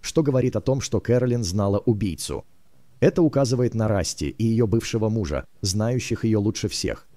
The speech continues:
Если Расти был там, когда она умерла, возможно, она забыла запереть дверь после его ухода, при условии, что он не убийца. Это позволило бы незнакомцу просто войти. Интересно, как развивается ситуация.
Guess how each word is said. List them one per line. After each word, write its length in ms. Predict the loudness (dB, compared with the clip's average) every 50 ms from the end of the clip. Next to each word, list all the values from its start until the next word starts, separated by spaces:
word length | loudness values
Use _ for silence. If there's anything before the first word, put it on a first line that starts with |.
| -20 -10 -2
Если 300 | 0 0 0 0 0 2
Расти 380 | 2 2 2 0 -2 -2 -2 -2
был 200 | 0 2 0 0
там, 260 | 2 0 0 0 0
когда 300 | -2 -2 0 0 0 2
она 140 | 2 0 0
умерла, 540 | 0 0 0 0 0 2 2 2 0 -2 -4 0
возможно, 540 | 2 2 2 2 0 -2 0 0 2 2 4
она 120 | 2 2
забыла 360 | 2 2 2 2 2 2 2
запереть 400 | 0 0 0 0 0 0 0 -2
дверь 240 | -2 -2 -2 -2 0
после 320 | -2 -2 -4 -2 -2 -2
его 200 | 0 0 2 2
ухода, 480 | 0 0 -2 -2 -4 -4 -4 -4 -8 -8 -12 -8 2
при 140 | 4 6 6
условии, 380 | 6 4 4 0 -2 0 -2 -4
что 180 | 0 0 0
он 240 | 2 2 0 2 2
не 80 | 2 2
убийца. 480 | 2 2 0 -2 -4 -6 -8 -8 -8 -12 -14 -6 -2
Это 200 | -2 0 0 0
позволило 500 | 0 0 0 0 0 0 0 2 0 2
бы 120 | 0 0 0
незнакомцу 560 | 0 0 0 0 0 0 -2 -2 0 -2 -2
просто 320 | 0 0 -2 0 0 0
войти. 500 | 2 4 2 2 0 -2 -6 -6 -8 -6 0 2
Интересно, 540 | 2 2 4 2 2 2 2 -2 -4 -4 0
как 220 | 0 0 0 0
развивается 520 | -2 0 0 0 0 0 -2 -2 -4 -4
ситуация. 640 | -4 -4 -2 -2 -2 -2 -2 -4 -6 -6 -6 -8 -8